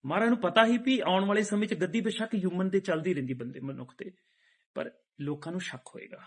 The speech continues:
ਕਿਉਂਕਿ ਸੰਪੂਰਨ ਕਲਯੁਗ ਅੰਦਰ ਕੋਈ ਵੀ ਸੰਪੂਰਨ ਵਿਅਕਤੀ ਹੋਣਾ ਔਖਾ ਹੈ। ਕਲਯੁਗ ਦੀ ਹਵਾ ਹੀ ਐਸੀ ਹੈ। ਤੋ ਮਹਾਰਾਜ ਨੇ ਸ਼ਬਦ ਨੂੰ ਗੱਦੀ ਦੇ ਦਿੱਤੀ।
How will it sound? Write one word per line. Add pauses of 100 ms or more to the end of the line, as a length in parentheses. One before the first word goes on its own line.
(840)
ਕਿਉਂਕਿ
ਸੰਪੂਰਨ
ਕਲਯੁਗ
ਅੰਦਰ
ਕੋਈ
ਵੀ
ਸੰਪੂਰਨ
ਵਿਅਕਤੀ (840)
ਹੋਣਾ
ਔਖਾ
ਹੈ। (1800)
ਕਲਯੁਗ
ਦੀ
ਹਵਾ
ਹੀ
ਐਸੀ
ਹੈ। (1300)
ਤੋ
ਮਹਾਰਾਜ
ਨੇ
ਸ਼ਬਦ
ਨੂੰ
ਗੱਦੀ
ਦੇ
ਦਿੱਤੀ।